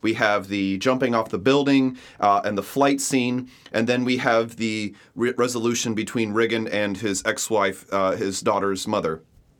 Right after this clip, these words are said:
Then we have the climax of the play itself, where he, uh, tr-, uh, attempts suicide on stage, and then we get the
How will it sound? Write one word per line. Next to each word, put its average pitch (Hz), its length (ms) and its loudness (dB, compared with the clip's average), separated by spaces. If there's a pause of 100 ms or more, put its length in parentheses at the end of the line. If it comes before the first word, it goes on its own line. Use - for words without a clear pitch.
(160)
Then 123 260 2
we 120 160 0
have 110 360 0
the 104 120 -4
climax 120 500 -2
of 107 140 0
the 98 60 0
play 117 260 2
itself, 127 420 2
where 104 120 -2
he, 101 280 -2 (280)
uh, 92 320 2
tr-, - 160 -4
uh, 92 240 2
attempts 107 320 -4
suicide 139 480 2
on 110 120 -2
stage, 127 480 0 (220)
and 117 160 2
then 123 140 2
we 123 80 0
get 120 240 0
the 107 340 -2